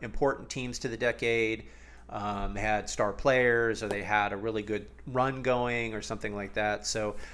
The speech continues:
the first honorable mention I have is the New York Football Giants. So their dynasty by decade score was twenty-eight. They went seventy-six,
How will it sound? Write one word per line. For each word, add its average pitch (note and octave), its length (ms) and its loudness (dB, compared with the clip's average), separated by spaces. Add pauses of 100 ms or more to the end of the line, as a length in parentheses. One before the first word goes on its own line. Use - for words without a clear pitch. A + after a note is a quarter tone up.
the - 60 -4
first G3 260 2
honorable C3+ 380 0
mention A#2 320 -2
I A2 60 -2
have A2 200 0
is G2 120 -6
the G#2+ 60 -6
New G#2+ 80 -2
York A#2+ 380 2
Football A2+ 560 2
Giants. - 680 -6 (380)
So A#2+ 680 4
their C3+ 720 2 (160)
dynasty C#3+ 460 -4
by B2+ 160 0
decade A2+ 400 -2
score G#2 220 -6
was G2 120 -8
twenty-eight. A#2 600 -2 (440)
They A#2 140 -2
went G#2+ 260 -4
seventy-six, C3+ 960 0